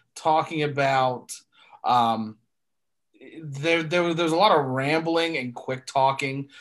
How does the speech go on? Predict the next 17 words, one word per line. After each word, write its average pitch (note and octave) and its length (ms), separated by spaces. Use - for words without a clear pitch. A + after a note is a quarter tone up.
but C#3 220
it D3+ 140
was C#3+ 480
about C3+ 520
Rick F3 320
Steiner's E3 600
match, - 840
uh, D3 360
late, D#3 520
later D#3 300
in D#3 100
the D3 80
night D3 320
against, C#3 520
against C#3 600
Booker C#3+ 300
T, D3+ 480